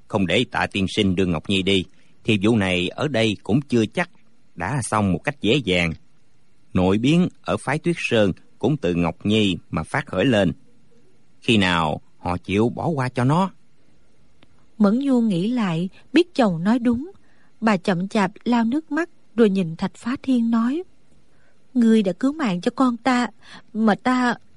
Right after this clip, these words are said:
Speaker 2: ta không biết. Người tốt như thế, còn nói lại hư đốn như thế. Nếu ta có được, được đứa con." Bà muốn nói: "Nếu ta có được đứa con như ngươi thì tốt biết bao."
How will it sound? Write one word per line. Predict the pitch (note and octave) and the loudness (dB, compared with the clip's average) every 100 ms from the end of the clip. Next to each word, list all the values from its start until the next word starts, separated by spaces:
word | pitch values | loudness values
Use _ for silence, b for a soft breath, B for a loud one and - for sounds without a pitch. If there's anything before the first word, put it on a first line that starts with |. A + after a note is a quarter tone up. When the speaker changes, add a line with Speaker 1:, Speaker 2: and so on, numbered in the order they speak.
| - - | -8 -4
Speaker 2:
ta | C4+ | -2
không | D4 C4 | -2 0
biết. | B3+ D#4 F#4 b b b b - - | 2 2 0 b b b b -20 -2
Người | C#4 | 0
tốt | G#3+ D4+ E4 | 2 2 2
như | D4+ | -2
thế, | A3+ C4 C4+ D#4+ b - - | 0 0 -2 -6 b -20 0
còn | - G3 | 2 2
nói | G#3 D4+ | 0 0
lại | F#3+ F#3+ | 0 0
hư | D#4 C#4+ | 0 2
đốn | C#4 C#4+ | 2 0
như | F#4+ | -4
thế. | D4+ C#4+ D#4+ G4 - - - - - - - - | -4 -2 -4 -6 -14 -20 -20 -20 -20 -20 -20 -16
Nếu | A#3+ C#4 | -2 -2
ta | D4+ C4+ | 0 -2
có | G#3+ C4+ C#4+ | 0 -2 0
được, | A3+ F#3+ - G3+ G3 - - | 0 0 -2 -4 -4 -8 -2
được | A#3 A3+ G#3+ | 2 2 4
đứa | D4 | 0
con." | F4 D4 C4+ C4+ C4 A#3 - - - - - - - - - | 2 2 2 0 -4 -8 -16 -20 -20 -20 -20 -20 -20 -20 -6
Bà | G#3 F3+ | -2 0
muốn | D#3+ A3 A#3+ | -2 -4 -4
nói: | A#3 B3+ E4+ - - - - - - | -4 -4 -8 -14 -20 -20 -20 -20 -4
"Nếu | A#3+ C#4+ | 0 2
ta | C#4 | 0
có | A#3+ C4+ | -2 -2
được | A3+ F3+ | 0 0
đứa | G#3+ C4+ | 0 -2
con | - C4 B3 | 0 0 0
như | B3+ | -2
ngươi | B3 B3+ C4 | 0 2 2
thì | - F3+ - | 0 -4 2
tốt | D4 D#4 | 2 4
biết | D#4 - | 0 0
bao." | B3 B3+ | -2 -2